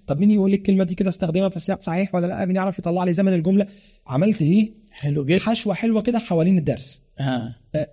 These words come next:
Speaker 1: عجبتها جدا. أنا ما أعرفش إنها تعجبها، أنا بعمل انطباع كويس عن الولاد وخلاص.
Speaker 2: آه.
Speaker 1: فما أعرفش إنها عجب-، عجبتها جدًا، وجت قالت لي: "طب حاول تنزل ال-، ال-، السالري ده شوية وبتاع." قلت لها: "لا،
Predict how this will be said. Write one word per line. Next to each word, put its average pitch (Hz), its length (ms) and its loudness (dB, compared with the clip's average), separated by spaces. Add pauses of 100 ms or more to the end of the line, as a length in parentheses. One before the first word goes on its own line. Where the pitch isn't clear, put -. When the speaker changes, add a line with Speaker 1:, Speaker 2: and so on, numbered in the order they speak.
(100)
Speaker 1:
عجبتها 180 360 2
جدا. 202 160 0
أنا 139 80 -4
ما 131 60 0
أعرفش 131 200 0
إنها 165 100 0
تعجبها، 156 320 2
أنا 139 240 -2 (340)
بعمل 170 280 0
انطباع 143 340 -2
كويس 202 280 -2
عن 160 120 0
الولاد 127 400 -2 (100)
وخلاص. 127 260 -4
Speaker 2:
آه. 135 360 -2 (520)
Speaker 1:
فما 139 180 -2
أعرفش 170 260 -2
إنها 165 160 4
عجب-، 156 260 0
عجبتها 147 440 0
جدًا، 196 380 4 (120)
وجت 156 220 0
قالت 175 180 2
لي: - 60 -20
"طب - 140 -4
حاول 175 220 -2
تنزل 165 360 2
ال-، 131 500 -2 (800)
ال-، 123 300 0
السالري 165 440 -2
ده 165 80 -2
شوية 170 380 0
وبتاع." 185 440 -4 (220)
قلت - 120 -10
لها: 170 100 0
"لا، 180 160 -4